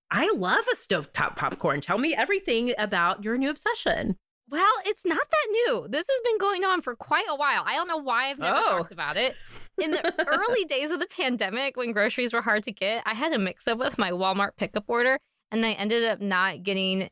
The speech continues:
Speaker 2: in one of my orders butter, cheese, and popcorn, and I was legit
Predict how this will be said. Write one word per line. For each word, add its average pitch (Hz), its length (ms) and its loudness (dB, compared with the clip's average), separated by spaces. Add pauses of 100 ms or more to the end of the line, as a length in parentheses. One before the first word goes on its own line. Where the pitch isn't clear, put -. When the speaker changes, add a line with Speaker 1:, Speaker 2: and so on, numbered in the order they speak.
Speaker 2:
in 180 160 0
one 180 120 2
of 185 40 2
my 185 100 2
orders 175 380 0 (300)
butter, 214 520 2
cheese, 208 440 -2
and 170 180 -4
popcorn, 233 640 -2
and 190 180 -2
I 190 160 2
was 285 260 -6
legit 180 720 0